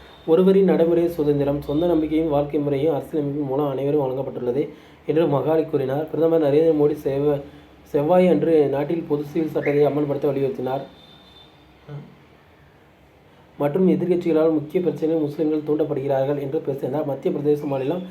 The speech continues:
போபாலில் கட்சி தொண்டர்கள் மத்தியில் உரையாற்றிய பிரதமர், ஒரு வீட்டில் ஒரு உறுப்பினரும் ஒரு சட்டமும் மற்றொரு உறுப்பினர் மற்றொரு சட்டமும் எப்படி இருக்கும் என்று சொல்ல இந்த ஏழு செ-, அப்படியானால் இந்த இரட்டை ஆட்சியில் நாடு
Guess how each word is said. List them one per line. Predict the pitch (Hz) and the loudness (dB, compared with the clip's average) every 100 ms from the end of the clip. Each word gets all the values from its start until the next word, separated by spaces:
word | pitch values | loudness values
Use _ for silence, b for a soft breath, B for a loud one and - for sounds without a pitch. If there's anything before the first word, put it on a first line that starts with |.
| B B B | B B B
போபாலில் | 185 190 190 180 175 | 2 2 4 2 2
கட்சி | 160 165 | 0 0
தொண்டர்கள் | 180 160 160 160 | 0 2 2 2
மத்தியில் | 143 147 156 | 0 0 -2
உரையாற்றிய | 139 151 147 147 | 2 0 0 -2
பிரதமர், | 139 147 156 - - B B B | -2 0 0 -2 -8 B B B
ஒரு | 156 160 | 0 2
வீட்டில் | 175 185 190 | 2 2 4
ஒரு | 156 156 | 4 2
உறுப்பினரும் | 156 170 151 175 156 | 0 0 2 4 2
ஒரு | |
சட்டமும் | 143 147 160 165 156 | 2 -2 -2 0 -2
மற்றொரு | 131 170 165 | -2 0 0
உறுப்பினர் | 156 147 165 160 | 0 0 0 0
மற்றொரு | 143 156 147 | 0 0 0
சட்டமும் | 151 151 160 | -2 0 0
எப்படி | 143 151 | 0 0
இருக்கும் | 147 147 147 | -2 0 -2
என்று | 151 | -2
சொல்ல | 147 135 143 131 | -2 -2 -4 -4
இந்த | 147 165 143 139 B B B - | -2 0 0 -4 B B B -4
ஏழு | 151 180 180 160 - | 0 4 4 4 4
செ-, | 151 147 | 4 4
அப்படியானால் | 139 156 156 147 185 185 - - - - | 2 0 0 2 2 0 -2 -12 -16 -6
இந்த | 165 | 0
இரட்டை | 170 160 175 190 | 2 2 2 2
ஆட்சியில் | 156 151 180 151 | 2 0 -2 0
நாடு | 139 160 | 0 0